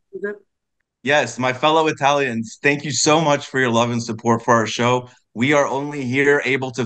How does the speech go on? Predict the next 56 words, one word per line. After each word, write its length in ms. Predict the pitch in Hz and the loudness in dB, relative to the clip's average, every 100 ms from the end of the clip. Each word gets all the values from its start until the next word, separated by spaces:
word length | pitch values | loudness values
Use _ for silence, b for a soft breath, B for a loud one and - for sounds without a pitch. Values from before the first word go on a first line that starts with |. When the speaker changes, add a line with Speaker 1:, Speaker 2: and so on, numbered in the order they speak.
| 120 | 2
Speaker 2:
film 220 | 131 131 | 2 2
season 340 | 117 139 135 | 0 -2 2
after 260 | 131 127 120 | 2 2 -2
season 360 | 113 123 127 | -4 -2 0
because 340 | 113 113 123 117 | 0 0 0 0
of 80 | 110 | 2
your 140 | 113 | 2
love 200 | 110 107 | 2 0
and 140 | 107 | -4
support. 460 | 104 101 113 120 123 B B | -8 -8 0 0 0 B B
I 120 | 113 | 2
never 320 | 120 147 160 | 2 2 2
imagined 680 | 160 135 123 135 123 127 120 | 0 0 0 -2 -4 -8 -6
the 120 | 113 | -6
show 520 | 113 131 131 123 120 b b - | -4 0 2 2 0 b b -8
would 160 | 120 | -6
globally 720 | 110 127 135 139 135 139 123 117 | -2 2 4 2 0 -4 -4 -4
be 240 | 127 127 | -2 -2
as, 260 | 110 113 113 | 0 -2 -2
as, 300 | 113 107 - | -2 -2 -2
uh, 220 | 110 104 - | 0 0 -2
successful 680 | - 127 - 135 123 127 120 | -2 -2 0 -2 -2 -2 0
as 140 | 113 | 0
it 120 | 110 | -2
is, 340 | 117 123 117 - b b | 0 0 0 -4 b b
and 140 | 107 120 | -4 -4
it's 160 | 113 | -4
very 240 | 113 127 131 | 0 2 2
moving. 480 | 123 127 110 107 90 | 2 0 -2 -4 -4
And 140 | 107 | -2
thank 200 | 131 131 | 0 0
you 80 | 139 | -2
for 120 | 127 | 0
welcoming 480 | 117 117 113 113 110 | 2 2 0 -2 -2
Matthew 420 | 107 110 113 107 | -2 -2 -4 -4
into 200 | 107 104 | -4 -2
your 140 | 104 98 | -4 0
hearts. 320 | 107 117 110 | 2 0 -2
It 100 | 101 | 0
means 220 | 113 104 | 0 0
the 100 | 110 | -2
world 280 | 101 107 98 | 0 0 0
to 80 | 110 | 0
me. 220 | 98 110 B B - | 0 -4 B B -4
Thank 220 | 123 120 | -4 -2
you 80 | 117 | -4
so 260 | - 131 | 0 2
much. 400 | 123 117 117 - - | 2 0 -2 -10 -4
All 160 | 113 | 0
my 100 | 113 | 0
love 260 | 113 107 104 | 0 -2 -4
to 60 | 107 | -6
you 140 | 104 | -6
all, 240 | 95 98 107 | -4 -4 -2
and 120 | 104 | 0
enjoy 560 | 107 110 135 143 143 | 2 2 4 4 2